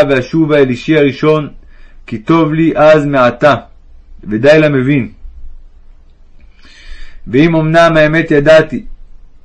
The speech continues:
כי מעולם לא יקחה נפשו מאישו הראשון,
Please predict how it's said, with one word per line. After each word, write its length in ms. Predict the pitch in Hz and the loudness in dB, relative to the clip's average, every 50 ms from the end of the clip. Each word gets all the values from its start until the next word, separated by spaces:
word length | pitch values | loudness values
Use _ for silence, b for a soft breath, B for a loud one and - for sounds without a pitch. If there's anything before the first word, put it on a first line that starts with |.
| - - - - - - - - - | -18 -18 -16 -18 -20 -20 -20 -20 -14
כי 100 | - 127 | -10 -8
מעולם 680 | 123 123 127 120 120 120 131 143 156 160 165 160 160 - - - - - - - - - - - - - - | -4 -2 -2 0 0 2 4 4 4 6 4 4 0 -2 -8 -14 -20 -20 -20 -20 -20 -20 -20 -20 -20 -12 -4
לא 180 | 127 135 131 | 0 0 0
יקחה 400 | 123 113 - - - 147 156 160 | 0 0 -4 -4 0 0 2 2
נפשו 460 | 151 143 131 120 - - 165 160 160 151 | 2 -2 -4 -6 -6 -4 -2 -2 0 0
מאישו 380 | 139 127 117 113 - - 151 | -2 -4 -4 -4 -2 2 4
הראשון, 580 | 147 139 131 117 - - 127 123 139 147 156 | 4 4 2 0 -2 -2 -2 -2 -2 -6 -8